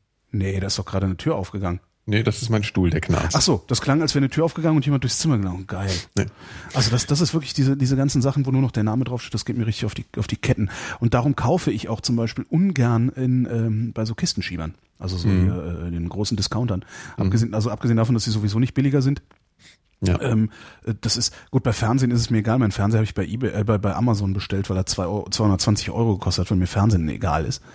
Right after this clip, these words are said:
Speaker 2: Ja.
Speaker 1: Ähm, a-, aber, äh, sonst, wenn's um irgendwie sowas wie Radio oder überhaupt irgend so ein Gerät geht, gehe ich lieber zu HiFi im Hinterhof,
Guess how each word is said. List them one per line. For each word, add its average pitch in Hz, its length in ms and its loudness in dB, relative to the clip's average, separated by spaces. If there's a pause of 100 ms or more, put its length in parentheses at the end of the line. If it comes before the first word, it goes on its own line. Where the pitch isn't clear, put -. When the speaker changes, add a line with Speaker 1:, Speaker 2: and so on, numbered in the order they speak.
(320)
Speaker 2:
Ja. 95 120 4
Speaker 1:
Ähm, 98 180 0 (340)
a-, 92 180 0
aber, 95 340 -2
äh, 107 120 -4
sonst, 113 360 -2
wenn's 117 180 0
um 110 200 -4
irgendwie 127 360 0
sowas 113 340 0
wie 98 260 -4
Radio 95 560 0
oder 85 560 -6
überhaupt 104 380 0
irgend 117 180 0
so 117 60 0
ein 107 80 2
Gerät 107 320 2
geht, 113 200 2 (240)
gehe 123 120 2
ich - 180 -4
lieber 139 320 0 (180)
zu 101 220 -4
HiFi 123 220 0
im 104 80 2
Hinterhof, 123 580 0